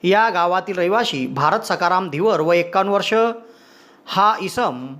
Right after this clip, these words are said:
दिनांक आठ जुलै मंगळवार रोजी आपल्या घरात कुणाला काही न सांगता कुठेतरी बाहेर गेला आणि बेपत्ता झाला. या एक्कावन्न वर्षीय इसमाचा सर्वत्र शोध घेण्यात आला, नातेवाईकांकडे तपास केला, मात्र तो कुठेच मिळून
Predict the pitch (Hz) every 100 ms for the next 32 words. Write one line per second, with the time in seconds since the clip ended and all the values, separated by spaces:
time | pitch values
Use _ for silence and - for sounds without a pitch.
0 | - 147 202 233 233 - 165 196 233 254
1 | 185 202 226 220 180 190 202 208 196 196
2 | 214 180 196 165 185 214 190 190 190 185
3 | 185 190 185 190 185 196 180 185 185 175
4 | 175 175 196 214 214 226 175 165 170 175
5 | 165 170 156 - - - - - - _
6 | 208 254 277 294 - _ _ _ _ _
7 | _ - 240 233 285 294 285 262 262 247
8 | 240 254 233 220 226 226 220 208 180 185
9 | 196 196 175 180 226 202 170 185 247 240
10 | 214 190 175 175 - - 202 175 127 143
11 | - - _ - 180 208 247 247 254 196
12 | 170 247 208 185 233